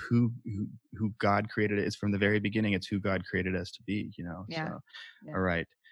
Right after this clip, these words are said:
Speaker 1: Learning from her mistakes, she profits from her success. Like a fire,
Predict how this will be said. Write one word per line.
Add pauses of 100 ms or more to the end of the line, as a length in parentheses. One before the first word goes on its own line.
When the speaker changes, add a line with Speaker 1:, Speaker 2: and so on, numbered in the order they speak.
(320)
Speaker 1:
Learning
from
her
mistakes,
she
profits (100)
from
her
success. (160)
Like
a
fire,